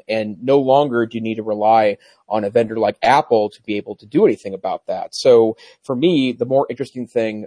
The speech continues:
about the, uh, HomePod is whatever it can provide for Internet of Things access or access to an intelligent personal assistant like Siri. And as we've discussed in the past, it's something I have some academic interest in.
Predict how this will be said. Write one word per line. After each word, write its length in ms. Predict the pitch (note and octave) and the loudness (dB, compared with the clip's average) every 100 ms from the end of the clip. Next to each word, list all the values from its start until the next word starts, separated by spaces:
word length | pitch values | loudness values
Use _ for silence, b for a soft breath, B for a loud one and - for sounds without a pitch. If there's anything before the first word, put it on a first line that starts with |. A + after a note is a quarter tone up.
| - | -10
about 560 | G2+ G#2+ B2 C3 B2 - - | -8 2 4 4 2 -6 -20
the, 580 | G#2+ G#2+ G#2 G2+ G2 G2 | -12 -8 -6 -6 -10 -10
uh, 140 | - G2+ | -8 -10
HomePod 920 | - C#3 D3 - G#2+ G#2 G#2 - - | -6 -6 -6 -2 2 2 0 -4 -14
is 400 | G#2+ G2+ G#2 G2 - | -10 -8 -8 -12 -2
whatever 460 | A2+ A2+ C3 D3 | 0 2 4 2
it 40 | C#3 | 0
can 160 | C#3 | -2
provide 560 | A#2+ A#2+ A2+ A2+ A2 A2 | -4 0 2 2 0 -2
for 300 | - G#2 G2+ | -8 -8 -6
Internet 320 | A2+ A#2+ A#2 | -6 -4 -4
of 120 | G#2+ - | -4 -4
Things 320 | D#3 D#3+ D#3 - | -4 -2 -2 0
access 500 | B2 B2+ - A#2+ A#2 - B B B - | 0 0 2 2 2 -6 B B B -4
or 300 | A#2+ C3+ G#2 | 0 0 0
access 400 | A2+ - B2 - | -4 -4 -8 -8
to 140 | - | -8
an 80 | A2+ | -8
intelligent 640 | G#2 - G#2+ A#2 A#2+ A2 | -8 -4 -2 0 -2 -10
personal 360 | - A2+ - A#2 | -8 -10 -10 -14
assistant 460 | - G2 - G2+ | -14 -18 -16 -18
like 180 | G#2 G2 | -14 -14
Siri. 560 | - - C#3 F#2+ C#2 - B B B - | -10 -6 -6 -6 -10 -16 B B B -4
And 220 | A#2+ A2+ | -2 -2
as 80 | A#2 | -4
we've 140 | B2 | -8
discussed 320 | A#2+ - D3 - | -4 0 0 0
in 60 | |
the 80 | B2+ | -4
past, 340 | - B2+ C#3 | 0 0 0
it's 120 | G2 - | -2 -6
something 280 | B2+ A#2 | -4 -4
I 100 | A2 | -2
have 120 | G#2 - | -2 -4
some 120 | A2+ | -8
academic 520 | G#2+ G#2+ A#2 D3+ F#3+ - | -8 -6 -2 -2 -2 -6
interest 380 | G#2+ A2+ G#2 A2 | -6 -4 -4 -6
in. 320 | G2 G2 | -6 -8